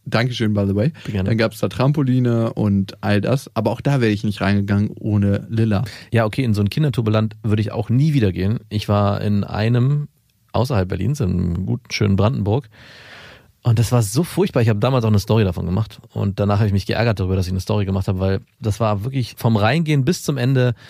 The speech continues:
Speaker 2: war das nur so eine richtige Schwitzehöhle. Und unterstrichen wurde das Ganze noch, dass es vorne das schlimmste Fastfood gab, was man sich vorstellen kann. Ich meine, in so einen Spaßbädern oder Spaßturbeländern oder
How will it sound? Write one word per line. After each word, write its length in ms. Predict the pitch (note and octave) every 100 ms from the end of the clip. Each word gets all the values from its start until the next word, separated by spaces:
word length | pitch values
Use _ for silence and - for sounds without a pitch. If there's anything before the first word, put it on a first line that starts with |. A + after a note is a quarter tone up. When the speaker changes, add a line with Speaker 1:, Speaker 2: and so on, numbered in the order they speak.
| - -
Speaker 2:
war 100 | -
das 140 | A2+ -
nur 140 | C#3
so 60 | C3
eine 320 | A#2+ A#2 B2+
richtige 380 | A#2+ B2+ C#3 B2
Schwitzehöhle. 880 | A#2 - A#2 - C3 G2+ G#2 A#2+ D#3+ - - - _
Und 260 | - B2+ C#3
unterstrichen 640 | A#2+ A2+ - C3 D3 C#3+
wurde 140 | B2
das 100 | A2+
Ganze 240 | - G#2+ A2+
noch, 120 | A2
dass 120 | G#2
es 120 | G2 -
vorne 420 | A2 G#2+ A#2 G#2+ - - - _
das 140 | - G2+
schlimmste 380 | C3 D#3+ -
Fastfood 640 | B2 - A2+ - - G#2+ -
gab, 340 | A2 G2+ G#2
was 200 | G#2 F#2+
man 160 | G2 F#2+
sich 120 | F#2
vorstellen 300 | A2+ G#2+ F2+
kann. 140 | F#2
Ich 60 | G2+
meine, 160 | A#2+ A#2+
in 60 |
so 60 | A#2
einen 60 |
Spaßbädern 760 | A2 - A2 C3+ C3 B2+ C#3+ C3+
oder 200 | A2 G#2
Spaßturbeländern 920 | - - A2 A2 - C#3+ C3+ C3 B2
oder 200 | A#2 A2+